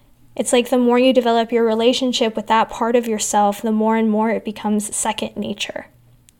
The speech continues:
So let your intuition guide you. When it comes down to the most basic principle, our intuition is just an extension of our instincts,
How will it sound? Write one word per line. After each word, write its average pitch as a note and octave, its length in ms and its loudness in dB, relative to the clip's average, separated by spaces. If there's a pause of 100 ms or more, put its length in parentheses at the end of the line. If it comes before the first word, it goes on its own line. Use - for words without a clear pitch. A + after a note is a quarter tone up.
(440)
So - 260 0
let A#3+ 280 2
your D4 100 2
intuition A#3+ 640 0
guide G#3 440 -2
you. - 240 -8 (1040)
When B3+ 140 2
it A#3 60 2
comes C#4 280 0
down B3+ 200 2
to B3 80 -6
the B3+ 80 0
most A3+ 360 -2
basic A#3+ 340 0
principle, A3 600 -2
our A#3 120 0
intuition A#3 600 -2
is G#3 160 -2
just G#3+ 220 -4
an A3 80 0
extension G#3+ 640 -2
of G#3+ 220 -4
our G3+ 180 0
instincts, G#3+ 580 -4